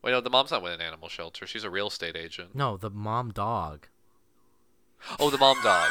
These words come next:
Speaker 2: <laughs>
Speaker 1: Oh. Well, she probably, uh, you're, I'm sorry.
Speaker 2: <laughs>
Speaker 1: Uh, well, mom probably would have been adopted by that point, I suppose.
Speaker 2: Well,
Speaker 1: Maybe
Speaker 2: no,
Speaker 1: not. Who
Speaker 2: probably not.
Speaker 1: knows?
Speaker 2: Maybe. I guess it depends how long
Speaker 1: Uh,
Speaker 2: it took the bank to get around to going to the house.
Speaker 1: It probably wouldn't take 'em very long, they, because they probably,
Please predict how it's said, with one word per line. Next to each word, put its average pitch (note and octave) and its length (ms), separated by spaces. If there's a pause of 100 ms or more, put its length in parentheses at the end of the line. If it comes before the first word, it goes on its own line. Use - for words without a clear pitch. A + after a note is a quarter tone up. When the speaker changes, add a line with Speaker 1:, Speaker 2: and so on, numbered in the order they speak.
Speaker 2:
<laughs> - 80
Speaker 1:
Oh. A2 340 (220)
Well, F3 240
she F#3+ 160
probably, E3+ 560
uh, F#2+ 160 (100)
you're, G2+ 260
I'm E3+ 180
sorry. E3 160 (120)
Speaker 2:
<laughs> C#3 140
Speaker 1:
Uh, A#2 400 (160)
well, C3 840 (120)
mom C3+ 340
probably C3 300
would A#2+ 100
have G#2+ 60
been A2+ 80
adopted F#2 500
by A2 140
that A2 200
point, A2+ 600
I - 80
suppose. G#2+ 320
Speaker 2:
Well, D#3 240
Speaker 1:
Maybe D3+ 60 (260)
Speaker 2:
no, C#3 60
Speaker 1:
not. - 180
Who - 40
Speaker 2:
probably A2+ 300
not. F2+ 240
Speaker 1:
knows? F2+ 220
Speaker 2:
Maybe. G#2 340
I A2+ 80
guess C3 120
it D3+ 40
depends D#3+ 260
how D3 80
long C3 180
Speaker 1:
Uh, - 20
Speaker 2:
it B2+ 80
took - 160
the C#3 120
bank A#2+ 360
to B2+ 80
get A#2 180
around A2+ 180
to G#2+ 80 (140)
going B2+ 180
to A#2+ 60
the G#2 120
house. - 600 (920)
Speaker 1:
It A#2 120
probably G3+ 200
wouldn't B2 180
take A#2 120
'em G#2 80
very F#2 220
long, F2+ 460
they, F2+ 80
because - 260
they G2 80
probably, G#2+ 320